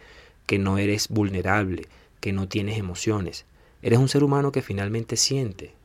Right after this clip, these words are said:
y mi invitación es que tú comprendas esas emociones. Si te sientes triste, está bien. Si quieres llorar, está bien.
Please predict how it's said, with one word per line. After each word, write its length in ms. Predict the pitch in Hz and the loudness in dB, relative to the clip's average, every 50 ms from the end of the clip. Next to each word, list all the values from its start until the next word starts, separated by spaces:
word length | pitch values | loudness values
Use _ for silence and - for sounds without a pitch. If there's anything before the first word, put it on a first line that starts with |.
| _ - | _ -10
y 160 | - 107 104 | -6 -6 -4
mi 120 | 104 104 104 | -2 -2 -2
invitación 720 | 101 98 92 95 95 95 95 90 - - - 110 117 117 | -2 -2 -2 -4 -4 -4 -4 -6 -4 -2 -2 0 0 0
es 80 | 110 | -2
que 120 | - - 113 | -2 -2 -2
tú 200 | 110 - 117 - | -2 -2 -6 -4
comprendas 600 | - 113 107 104 - - - 117 120 107 107 101 | -6 -8 -8 -6 -4 -2 0 0 0 0 -2 -2
esas 220 | 92 90 - 101 101 | -4 -4 -2 -2 -2
emociones. 540 | 101 92 85 - - 92 90 78 - - | -4 -4 -6 -6 -6 -4 -4 -6 -8 -10
Si 100 | - 95 | -12 -12
te 120 | 90 - 92 | -10 -8 -6
sientes 340 | - 95 95 - 104 113 - | -4 -4 -4 -4 -6 -6 -4
triste, 420 | - 123 120 117 - - 135 135 - - | -2 -2 -2 -2 -2 -8 -10 -10 -12 -12
está 320 | - 120 - - - 107 104 | -12 -12 -10 -6 -4 -2 0
bien. 320 | 113 127 139 151 135 101 - - - - - - | 2 2 2 2 2 -2 -6 -12 -20 -20 -18 -14
Si 140 | - - - | -12 -10 -8
quieres 280 | - - 92 98 107 110 | -4 -2 -2 0 0 0
llorar, 340 | 101 98 98 101 107 113 - _ - - _ _ - | 2 2 2 0 -2 -4 -8 _ -20 -20 _ _ -12
está 280 | - - - - 85 | -12 -10 -10 -8 -6
bien. 340 | 82 98 101 101 98 78 71 | -2 0 0 0 0 -2 -4